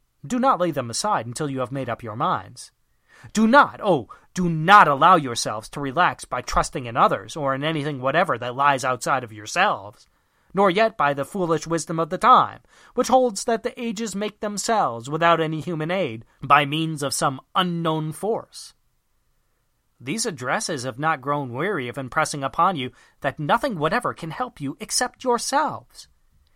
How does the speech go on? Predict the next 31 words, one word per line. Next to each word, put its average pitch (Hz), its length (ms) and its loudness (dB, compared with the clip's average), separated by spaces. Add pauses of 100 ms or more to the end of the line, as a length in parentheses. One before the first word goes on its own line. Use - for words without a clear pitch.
(240)
and 175 100 -2
they 254 100 4
find 294 280 2
it 233 140 -10
necessary 160 640 -4
to 170 100 -6
repeat 185 400 -2
it 143 160 -4
up - 140 -6
to 285 100 -6
the 254 140 -4
last 165 340 0
moment. 226 480 -4 (1120)
It 240 120 -10
may 330 100 -2
be 294 100 -4
said 247 320 2
that 165 240 0
rain 190 380 -2
and 143 220 -6
dew 202 380 -2
and 113 140 -6
fruitful 220 460 0 (180)
or 190 200 -6
unfruitful 240 580 -2
seasons 170 500 -2
are 202 120 4
made 262 280 -2
by 240 180 2
a 220 60 0
force 185 340 -2